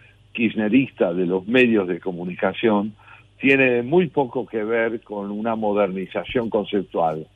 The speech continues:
Herramientas nuevas para ideas viejas. Eso es lo que entiende él que hace el populismo cuando no hace otra cosa que proyectar en los medios ideas autoritarias, totalitarias, demagógicas,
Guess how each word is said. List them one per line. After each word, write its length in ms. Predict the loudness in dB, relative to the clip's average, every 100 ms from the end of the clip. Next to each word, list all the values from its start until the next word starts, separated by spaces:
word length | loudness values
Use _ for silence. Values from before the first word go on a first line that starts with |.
| -2
Herramientas 840 | 2 4 4 2 -2 0 0 0
nuevas 520 | -2 0 2 2 0 -6
para 240 | -6 -2 -2
ideas 380 | 0 0 0
viejas. 500 | 0 -2 -2 -10 -12 -14 -20 -20 -20 _
Eso 280 | -6 -2 0
es 80 | 0
lo 180 | 0 0
que 400 | 0 2 2 0
entiende 520 | -4 0 2 4 4
él 140 | 2 2
que 120 | 2
hace 280 | 4 2 -2
el 100 | -2
populismo 840 | -6 -2 0 2 0 0 0 0 -4 -20 -12 -2
cuando 720 | 0 0 -2 -2 0 -2 -6 -8
no 420 | 0 4 4 4
hace 200 | 2 -4
otra 220 | -4 -6
cosa 280 | -6 -4 -6
que 140 | -6 -8
proyectar 640 | -6 -2 -2 -4 -2 -2
en 140 | 0 -2
los 160 | -2
medios 640 | 0 2 2 0 0 -2 -6 _ _ -20 _ -4
ideas 420 | 4 6 4 0 -6
autoritarias, 840 | -8 -6 -8 -6 -2 -2 -4 -8 -10
totalitarias, 1000 | -18 -14 -14 -14 -6 0 0 0 0 0 -4 _
demagógicas, 1040 | -8 -6 -4 0 0 0 -6 -2 -2 -2